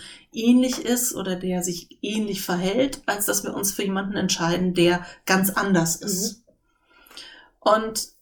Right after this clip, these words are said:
Speaker 1: unsere Vorstände und unsere Geschäftsführung und so weiter, die sind einfach männlich geprägt.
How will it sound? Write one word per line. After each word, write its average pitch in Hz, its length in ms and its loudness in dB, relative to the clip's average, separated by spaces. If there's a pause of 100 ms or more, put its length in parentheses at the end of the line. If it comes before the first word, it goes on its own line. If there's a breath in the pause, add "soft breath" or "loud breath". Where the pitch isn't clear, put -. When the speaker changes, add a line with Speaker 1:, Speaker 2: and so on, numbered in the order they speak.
(160)
Speaker 1:
unsere 233 360 0
Vorstände 254 960 2
und 208 180 -4
unsere 190 460 0
Geschäftsführung 240 1000 4
und 202 140 -2
so 185 100 -2
weiter, 214 260 -4
die 202 140 -8
sind 226 360 4
einfach 208 280 -6
männlich 196 400 -2
geprägt. - 640 -4